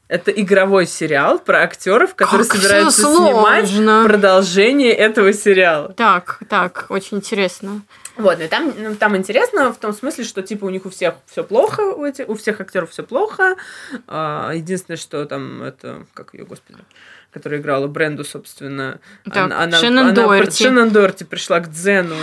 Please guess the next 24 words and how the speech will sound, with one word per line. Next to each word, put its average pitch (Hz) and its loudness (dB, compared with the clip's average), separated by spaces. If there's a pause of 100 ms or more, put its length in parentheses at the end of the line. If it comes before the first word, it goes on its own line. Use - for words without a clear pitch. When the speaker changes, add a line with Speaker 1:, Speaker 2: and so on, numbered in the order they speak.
(140)
Speaker 1:
и 185 -4
Speaker 2:
А, 180 2
у - -
Speaker 1:
живет 190 4
Speaker 2:
нее 240 4
же 208 0
Speaker 1:
где-то. 190 4
Speaker 2:
была 247 4
какая-то 233 -2
проблема 226 -2
Speaker 1:
У - 0
Speaker 2:
со 180 -2
Speaker 1:
нее, 185 4
Speaker 2:
здоровьем, 202 2
Speaker 1:
у - 2
Speaker 2:
да? 190 4
У 240 2
Speaker 1:
нее 233 4
Speaker 2:
нее 185 0
Speaker 1:
был 202 4
Speaker 2:
рак? 285 2
Speaker 1:
рак, 302 2
да, 208 0
Speaker 2:
Рак, 175 2